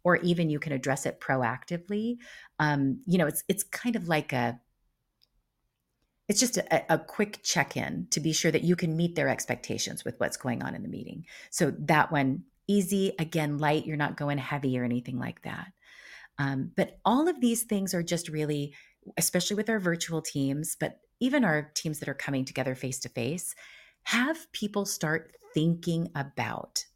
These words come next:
the meeting before they get into the meeting.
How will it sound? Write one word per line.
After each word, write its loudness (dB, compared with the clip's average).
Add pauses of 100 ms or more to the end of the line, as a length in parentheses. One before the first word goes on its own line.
the 0
meeting 0
before -4
they -2
get 0
into -2
the -6
meeting. -6